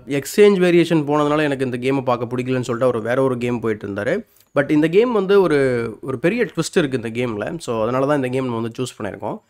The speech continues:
So, knight எஃப் த்ரீ, அதுக்கப்புறம் பிஷப் டி சிக்ஸ் டெவலப் பண்றாரு. சி ஃபோர், knight எஃப் சிக்ஸ் and then even சி ஃபைவ். So, சி ஃபைவ்க்கு அப்புறம் பிஷப் இ செவன் கிக் பண்றாரு. அடுத்து ஹெச் த்ரீ. ரொம்ப ஷார்ட் கேம் தான் அது. குயிக்காவே முடிச்சிடலாம்.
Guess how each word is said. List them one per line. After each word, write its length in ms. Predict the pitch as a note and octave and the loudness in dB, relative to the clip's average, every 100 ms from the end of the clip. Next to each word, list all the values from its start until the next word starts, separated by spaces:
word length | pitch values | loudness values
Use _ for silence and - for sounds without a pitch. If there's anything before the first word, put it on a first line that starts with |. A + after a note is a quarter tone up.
| _ _ _ - | _ _ _ -4
So, 100 | C#3 | 2
knight 200 | F3 G#3 | 2 4
எஃப் 180 | F3 - - | 0 0 -4
த்ரீ, 260 | F#3 F#3+ | -4 -6
அதுக்கப்புறம் 500 | - C3+ C3+ C3 C#3+ | -6 -4 -4 -2 -2
பிஷப் 320 | B2+ B2 C3+ B2 | -2 -6 -6 -4
டி 140 | B2+ | -6
சிக்ஸ் 240 | B2+ B2+ | -6 -10
டெவலப் 300 | A#2 A#2+ B2 A#2+ | -6 -4 -4 -6
பண்றாரு. 340 | A2+ A2 A2 | -6 -6 -8
சி 480 | A2+ - F#3 G3+ F#3 | -10 -6 -2 -2 -2
ஃபோர், 260 | C#3+ C#3 C#3 - - | -4 -2 -4 -12 -12
knight 260 | B2 C#3 F#3 | -6 -4 -2
எஃப் 180 | C#3 | -4
சிக்ஸ் 360 | - - C3 - | -4 -8 -8 -8
and 200 | B2 A#2 | -8 -8
then 220 | A2+ A#2 - | -8 -10 -10
even 240 | B2+ B2 | -6 -6
சி 240 | A#2+ - B2+ | -6 -6 -8
ஃபைவ். 240 | - A#2 - _ | -6 -10 -10 _
So, 160 | - | -8
சி 140 | C3+ F#3 | -4 -2
ஃபைவ்க்கு 220 | F3 C#3+ | -2 -2
அப்புறம் 200 | C3 C#3 | -4 -4
பிஷப் 260 | B2+ C3+ | -4 -6
இ 140 | B2 C3+ | -6 -6
செவன் 180 | C3+ B2+ | -4 -4
கிக் 240 | B2+ A#2 B2 | -6 -6 -8
பண்றாரு. 220 | G#2+ B2+ | -6 -4
அடுத்து 240 | D#3+ - | -4 -6
ஹெச் 280 | A#2 A2 - | -8 -8 -8
த்ரீ. 100 | D3 | -6
ரொம்ப 200 | D3+ F#3 | -2 -2
ஷார்ட் 380 | F3 C#3+ D#3 D3 | 0 2 2 0
கேம் 240 | C#3 C3+ | -2 0
தான் 140 | C3 G#2+ | -2 -4
அது. 240 | A2 G#3+ | -6 -8
குயிக்காவே 420 | - B2 B2+ B2+ A#2 | -10 -6 -2 -2 -4
முடிச்சிடலாம். 480 | A2 A2+ F#2 C#3 | -8 -8 -4 -4